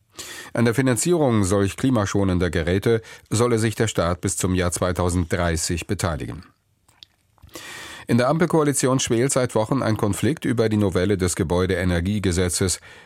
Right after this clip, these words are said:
Derzeit ist unklar, ob das Gesetz noch vor der Sommerpause verabschiedet werden kann.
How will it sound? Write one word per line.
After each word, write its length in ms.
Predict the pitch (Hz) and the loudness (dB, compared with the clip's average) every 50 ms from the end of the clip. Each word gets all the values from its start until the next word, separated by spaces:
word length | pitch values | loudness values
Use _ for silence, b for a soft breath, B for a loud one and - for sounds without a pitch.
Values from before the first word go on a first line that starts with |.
| B B B - | B B B -2
Derzeit 360 | 104 107 - - 120 117 117 | -2 0 0 0 0 0 0
ist 140 | 117 - - | -2 -2 -2
unklar, 580 | 151 139 143 143 131 - 95 71 64 62 - | 0 0 0 0 0 -2 -2 0 0 0 -2
ob 120 | 101 - - | -2 -2 0
das 180 | 107 87 - - | -2 -2 0 -2
Gesetz 440 | 95 82 73 87 - - - - 98 | -2 -2 0 -2 -2 -2 -4 -2 -2
noch 180 | 87 82 - | -2 -2 -4
vor 220 | - - 107 98 87 | -2 -2 0 0 0
der 120 | 90 87 | 0 0
Sommerpause 640 | 82 87 80 80 82 82 - 85 82 82 80 90 82 | 0 0 0 0 0 0 0 0 0 0 0 0 0
verabschiedet 640 | - 107 - 98 98 - - - 87 73 82 - - | 0 -2 -2 -2 -4 -2 -2 -2 -2 -2 -2 -2 -4
werden 260 | 80 69 - 78 71 | -4 -4 -4 -6 -6
kann. 280 | - 69 64 - - | -6 -8 -8 -10 -14